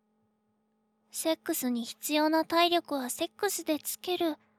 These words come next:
というのは理にかなってますね。これならまなみさんのいる学校がお休みの日でも、セックスに近いトレーニングが自宅でできますね。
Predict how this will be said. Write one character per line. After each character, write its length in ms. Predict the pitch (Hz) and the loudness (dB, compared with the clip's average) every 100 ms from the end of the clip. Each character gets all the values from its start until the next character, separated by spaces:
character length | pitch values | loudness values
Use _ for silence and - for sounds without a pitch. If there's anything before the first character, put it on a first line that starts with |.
| _ _ _ | _ _ _
と 140 | 370 | 2
い 140 | 403 453 | 4 4
う 40 | |
の 120 | 427 | 4
は 140 | 339 277 | 2 4
理 140 | 269 | 2
に 160 | 294 311 | 0 0
か 160 | 359 | 0
な 120 | 370 415 | 2 2
っ 40 | |
て 160 | - 415 | 2 0
ま 140 | 330 | 0
す 160 | - 254 | -2 -2
ね。 320 | 277 330 - - _ _ _ _ _ _ _ _ _ - | 2 0 -2 -14 _ _ _ _ _ _ _ _ _ -4
こ 120 | 381 | 0
れ 100 | 415 | 4
な 140 | 440 | 6
ら 100 | 427 | 6
ま 140 | 339 302 | 4 0
な 100 | 294 | -2
み 140 | 294 | -2
さ 160 | 311 302 | -2 0
ん 80 | |
の 80 | 302 | 0
い 100 | 294 | 0
る 100 | 294 | 0
学 220 | 294 285 | -2 -2
校 160 | - 294 | -2 -2
が 160 | 294 294 | 2 2
お 60 | |
休 260 | 302 330 359 | 2 0 -2
み 100 | 370 | -4
の 120 | 381 | -4
日 180 | 392 415 | -4 -2
で 100 | 415 | 0
も、 200 | 339 302 - _ _ _ - | 2 -2 -6 _ _ _ -6
セ 140 | 330 | -6
ッ 40 | - | 0
ク 100 | 349 | -2
ス 160 | 294 254 | 0 -2
に 140 | 240 | -4
近 300 | - - 311 | -8 -2 0
い 60 | 311 | 0
ト 120 | 302 | 2
レ 120 | 330 | 4
ー 20 | 359 | 2
ニ 140 | 349 | 0
ン 100 | 302 | -2
グ 100 | 269 | -4
が 80 | 247 | -6
自 180 | - - | -10 -6
宅 240 | 269 294 | -4 -2
で 100 | 285 | -2
で 80 | 285 | -4
き 160 | - 330 | -2 0
ま 100 | 349 | 0
す 140 | 285 | 2
ね。 220 | 311 339 | 0 0